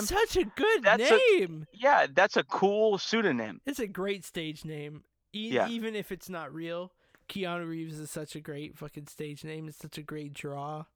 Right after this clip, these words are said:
Speaker 1: that,
Speaker 2: Yeah.
Speaker 1: like, who wouldn't wanna see that
Speaker 2: I
Speaker 1: shit?
Speaker 2: think we'd both have to change our names if we were actors. Like Chris and
Speaker 1: No-,
Speaker 2: Kyle, that you can't.
Speaker 1: nobody, nobody is ready to see Christopher McClane in any movie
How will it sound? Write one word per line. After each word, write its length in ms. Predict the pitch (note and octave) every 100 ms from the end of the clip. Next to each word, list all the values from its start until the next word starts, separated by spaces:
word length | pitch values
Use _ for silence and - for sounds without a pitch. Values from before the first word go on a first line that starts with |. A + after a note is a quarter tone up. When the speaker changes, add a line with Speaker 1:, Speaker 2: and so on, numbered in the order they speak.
| _ _ _ _ _ _ _ _ -
Speaker 1:
that, 120 | -
Speaker 2:
Yeah. 120 | G#2+
Speaker 1:
like, 320 | C#3+ C#3 C3+ -
who 160 | D3 D#3
wouldn't 300 | D3+ C#3+ C3+
wanna 220 | C#3+ C#3+ C#3
see 200 | - C#3
that 140 | - -
Speaker 2:
I 80 | D3
Speaker 1:
shit? 60 | -
Speaker 2:
think 220 | C4 -
we'd 260 | F3+ D3 B2
both 240 | C3+ C3+
have 220 | - A2+
to 100 | -
change 320 | A2 B2 A#2 A2
our 160 | G#2+
names 480 | G#2 G2+ G#2 F2+ - -
if 200 | A#2 A#2
we 140 | A2+
were 200 | G#2+ G#2 -
actors. 580 | G#2+ G#2+ - G2 - - -
Like 240 | A#2+ A2+ - -
Chris 340 | - D#3 D#3+
and 100 | D3
Speaker 1:
No-, 160 | E3 B2+
Speaker 2:
Kyle, 340 | A#2+ C3 C3 B2
that 200 | B2+ G3
you 60 |
can't. 220 | G3 G#3+
Speaker 1:
nobody, 560 | G3 A3+ A3+ A#3 A#3+ A3
nobody 600 | F3 F3 G3 A3 G#3+ G#3 F3
is 160 | D3
ready 340 | D3+ D#3 D3 C#3+
to 140 | D3
see 240 | - D3+
Christopher 560 | D#3 - D3 - - D3
McClane 600 | C#3 - D3+ D3 D3 C#3+ -
in 200 | D#3 - _ -
any 560 | F3+ F#3 F3+ D#3+ D#3 C#3 _ _ _ -
movie 460 | D#3 D3+ C#3+ C#3